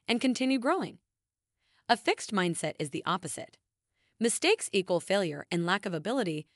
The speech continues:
therefore, one with this mindset tend to shy away from difficult or unfamiliar tasks.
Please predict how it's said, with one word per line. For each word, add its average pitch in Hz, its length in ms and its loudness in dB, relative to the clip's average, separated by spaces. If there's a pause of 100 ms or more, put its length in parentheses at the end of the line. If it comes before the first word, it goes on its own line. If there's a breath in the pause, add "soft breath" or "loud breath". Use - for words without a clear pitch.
(160)
therefore, 185 640 2
one 214 240 4
with 240 140 0
this 165 160 -2
mindset 196 480 0 (100)
tend 277 180 0
to 349 60 0
shy 180 240 0
away 156 240 -2
from 156 200 -8
difficult 214 540 -6
or 170 220 -2
unfamiliar 175 500 -4
tasks. - 540 -6